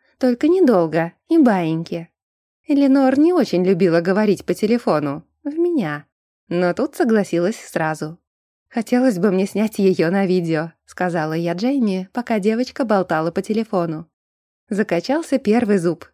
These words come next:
Я не хотела забыть эти впечатления. Через несколько дней зуб выпал, и я отправила бабушкам письмо «Зубная фея» с фотографией беззубой Эленор. Отец тут же прислал мне ответ.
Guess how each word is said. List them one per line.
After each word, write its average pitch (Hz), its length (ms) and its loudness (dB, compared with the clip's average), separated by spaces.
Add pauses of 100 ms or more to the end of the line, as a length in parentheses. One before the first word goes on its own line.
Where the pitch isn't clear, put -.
(300)
Я 185 260 0
не 196 100 -2
хотела 277 460 -2
забыть 190 360 0
эти 160 200 -2
впечатления. 180 840 -4 (640)
Через 247 300 0
несколько 185 500 0
дней 330 320 2
зуб 269 340 -2
выпал, 214 480 0 (120)
и 247 80 0
я 202 220 0
отправила 170 500 0
бабушкам 202 600 0
письмо 175 560 -2
«Зубная 170 580 0
фея» 170 460 -2 (120)
с - 100 -20
фотографией 214 800 -2
беззубой 165 640 -2
Эленор. 165 600 -4 (520)
Отец 370 380 -6
тут 269 220 0
же 285 100 2
прислал 196 440 0
мне 180 200 0
ответ. - 420 -6